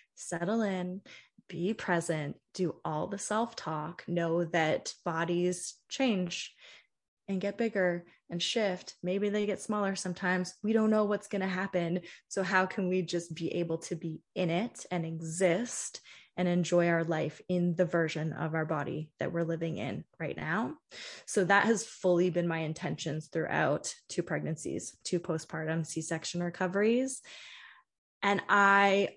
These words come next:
honestly am so proud at the work that I have been able to do, because I just know that it could have been so different, and I would have been so miserable.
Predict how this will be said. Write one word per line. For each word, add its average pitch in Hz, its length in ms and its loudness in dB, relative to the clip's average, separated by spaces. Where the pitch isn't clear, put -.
honestly 226 1120 0
am 180 640 2
so 190 360 2
proud 190 720 -2
at 269 160 2
the 185 100 4
work 170 400 -2
that - 180 2
I 165 320 -2
have 165 240 -2
been 208 120 2
able 220 260 0
to - 160 -4
do, 254 440 2
because 175 560 0
I 202 180 2
just 214 240 0
know 208 240 4
that 180 120 4
it 170 140 0
could 180 160 -2
have 170 100 0
been 165 180 -2
so 160 680 0
different, 156 580 -6
and 170 120 0
I 170 80 2
would 175 160 4
have 165 120 2
been 160 280 0
so 175 380 0
miserable. 190 800 0